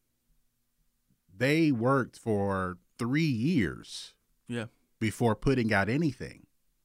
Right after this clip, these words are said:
Speaker 1: at least putting out any music. Maybe they did some shows or anything like that. But, um, yeah, so
Speaker 2: <clears throat> That's
Speaker 1: that, that's, that's the
Speaker 2: rehearsing.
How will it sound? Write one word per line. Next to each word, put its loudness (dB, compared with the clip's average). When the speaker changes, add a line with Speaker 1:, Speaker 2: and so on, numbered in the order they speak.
Speaker 1:
at -6
least 0
putting 4
out -2
any -2
music. 4
Maybe -4
they -2
did -4
some -10
shows 0
or -4
anything -10
like -14
that. 0
But, -2
um, -6
yeah, -2
so -2
Speaker 2:
<clears throat> -12
That's -6
Speaker 1:
that, 2
that's, 2
that's 0
the 2
Speaker 2:
rehearsing. 2